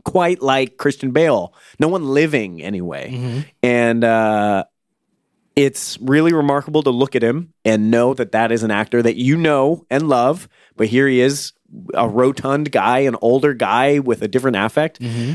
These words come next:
Speaker 1: But I think one of the things that he, you have as a perk, when you're an actor, when you are caked in makeup and transformed into a different shape, a different form, a different face,
Speaker 2: Mm-hmm.
Speaker 1: I think you have a little benefit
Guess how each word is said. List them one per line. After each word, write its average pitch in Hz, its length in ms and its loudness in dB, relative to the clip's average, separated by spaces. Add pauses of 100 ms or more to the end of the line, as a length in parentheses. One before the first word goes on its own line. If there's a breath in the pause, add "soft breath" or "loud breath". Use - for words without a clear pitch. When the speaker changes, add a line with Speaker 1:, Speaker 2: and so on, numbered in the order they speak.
Speaker 1:
But 120 100 0
I 139 60 0
think 156 380 -4
one 123 260 0
of 156 80 -2
the 139 100 -4
things 127 340 0
that 110 120 2
he, 110 220 -2
you 113 200 0
have 120 280 -2
as 98 100 -4
a 90 60 -8
perk, 107 300 -2
when 101 120 0
you're 135 140 2
an 123 80 -2
actor, 101 460 -4 (580 soft breath)
when 104 200 0
you 131 220 2
are 101 300 0 (100)
caked 131 420 -2
in 95 320 0
makeup 104 540 0 (460 soft breath)
and 92 380 0 (340)
transformed 117 1000 0
into 95 240 -2
a 98 40 0
different 90 320 -4
shape, - 500 -2
a - 40 -12
different 98 360 -6
form, 95 400 -2
a 90 60 -8
different 98 280 -4
face, - 580 -6
Speaker 2:
Mm-hmm. 131 360 -2 (720)
Speaker 1:
I - 40 0
think 127 240 0
you 110 80 2
have 104 240 -4
a - 20 2
little 117 300 0
benefit 113 800 -4